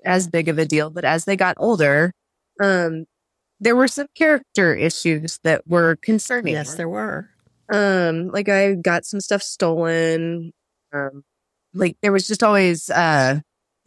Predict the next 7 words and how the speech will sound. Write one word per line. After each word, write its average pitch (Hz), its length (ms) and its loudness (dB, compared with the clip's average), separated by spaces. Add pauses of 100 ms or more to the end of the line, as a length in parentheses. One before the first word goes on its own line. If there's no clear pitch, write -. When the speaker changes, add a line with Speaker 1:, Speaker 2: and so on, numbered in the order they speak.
Speaker 1:
it 208 120 -2
didn't 262 240 2
ever 208 260 2
feel, 175 540 2
uh, 160 120 -2 (320)
stable. 208 600 -2
Like, 170 220 0